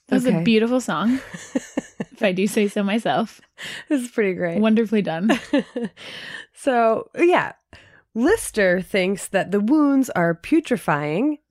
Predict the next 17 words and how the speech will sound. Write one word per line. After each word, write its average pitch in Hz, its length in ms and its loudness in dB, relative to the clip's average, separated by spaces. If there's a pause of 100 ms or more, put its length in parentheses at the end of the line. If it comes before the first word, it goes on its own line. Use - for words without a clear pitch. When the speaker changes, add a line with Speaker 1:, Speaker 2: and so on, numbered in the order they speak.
Speaker 2:
because 202 400 -2
of 226 180 -2 (120)
bad 151 500 -4
air. 147 500 -6
Speaker 1:
Mm. 196 720 -2 (600)
He's 220 120 -6
close. - 400 -6 (100)
Speaker 2:
You, 233 720 4
on 202 180 0
the 196 80 2
other 180 200 2
hand, 170 380 2
are 165 160 2
a 185 60 2
bit 175 320 -2
more 311 220 2
forward-thinking 175 1040 -2